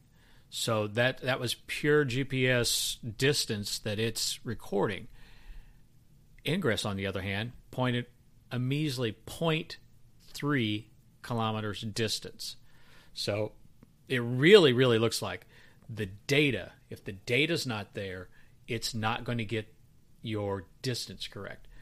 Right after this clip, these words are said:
Ingress had an error rate of ninety-three percent and only <laughs> recorded seven percent of the distance traveled. So what this comes down to is if you are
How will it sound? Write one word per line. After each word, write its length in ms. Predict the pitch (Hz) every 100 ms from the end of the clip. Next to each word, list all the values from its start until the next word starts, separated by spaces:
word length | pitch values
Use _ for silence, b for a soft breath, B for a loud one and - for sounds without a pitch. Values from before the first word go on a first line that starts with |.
| b b b - - -
Ingress 300 | 139 160 -
had 240 | 131 135
an 120 | 110 -
error 260 | 127 139 131
rate 300 | 120 123 107
of 140 | 92
ninety-three 1160 | 98 101 110 117 120 120 120 - - 113 104 104
percent 640 | - 98 - 107 92 -
and 100 | -
only 160 | 101 120
<laughs> 80 | 120
recorded 380 | - 156 117 110
seven 300 | - 120 135
percent 380 | 127 - 104 -
of 100 | 104
the 100 | 104
distance 380 | 101 - 104
traveled. 480 | - 107 98 95 - - B B B B B B -
So 220 | - 143
what 160 | 160
this 180 | 170 151
comes 240 | - 156 113
down 220 | 143 135
to 160 | 135 120
is 160 | 101 B B B - -
if 320 | 156 180 -
you 260 | 156 160 -
are 460 | 135 127 113 110